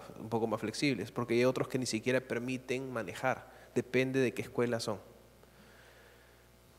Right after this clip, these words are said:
Entonces, ¿qué ocurre? Esta, esta, esta persona era la vieja escuela, vieja, vieja escuela. Entonces no estaba dispuesto a negociar. ¿Y qué ocurre?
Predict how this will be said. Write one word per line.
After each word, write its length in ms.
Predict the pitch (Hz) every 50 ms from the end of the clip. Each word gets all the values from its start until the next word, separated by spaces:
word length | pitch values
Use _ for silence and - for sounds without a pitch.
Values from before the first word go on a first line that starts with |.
| - - - - - - - -
Entonces, 480 | 117 117 123 127 120 135 131 131 - - -
¿qué 80 | - 156
ocurre? 400 | 151 - 175 147 131 98 60 - - - - - - -
Esta, 400 | - 127 123 - 143 139 139 135
esta, 340 | - 127 123 - - 139 113
esta 200 | 107 131 - 165
persona 260 | - 190 - - 160
era 120 | 151 139
la 140 | 120 92 85
vieja 320 | 117 147 165 160 - - -
escuela, 460 | - - - 110 98 82 76 - - 98
vieja, 300 | 117 135 151 - - 208
vieja 220 | 160 113 - -
escuela. 420 | - - - 110 92 - - - - - - - -
Entonces 300 | - - - 120 123 127
no 160 | 127 131 151
estaba 260 | 160 - - 147 139 139
dispuesto 380 | 127 - - - 120 - -
a 40 | 123
negociar. 300 | 123 123 131 165 165 156 - - - - -
¿Y 80 | 220
qué 140 | 208 - 247
ocurre? 420 | 247 - 262 247 208 165 131 95